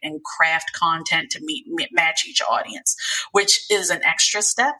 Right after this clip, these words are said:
but it's worth it in the end. It's a payoff. Uh, I think, I hate to say, a lot of content marketers are lazy,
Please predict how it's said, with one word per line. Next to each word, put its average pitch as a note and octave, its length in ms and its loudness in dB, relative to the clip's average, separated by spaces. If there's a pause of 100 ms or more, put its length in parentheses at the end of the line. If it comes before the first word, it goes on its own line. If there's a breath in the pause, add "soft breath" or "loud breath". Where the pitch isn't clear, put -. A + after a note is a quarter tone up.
(120)
but F3+ 160 4
it's F3 220 -2
worth F3 260 -2
it E3+ 100 -2
in E3+ 120 -6
the D3 80 0
end. D#3+ 180 2
It's - 160 0
a - 60 -14
payoff. C#3+ 540 -2 (460 loud breath)
Uh, D#3+ 220 2 (120)
I D#3 60 2
think, E3+ 380 -2 (280)
I - 40 4
hate - 220 0
to - 40 2
say, F3 220 4
a E3+ 60 2
lot D#3+ 180 -2
of F3 80 -4
content F#3 380 0
marketers F#3 400 0
are F3+ 100 2
lazy, B3 500 -2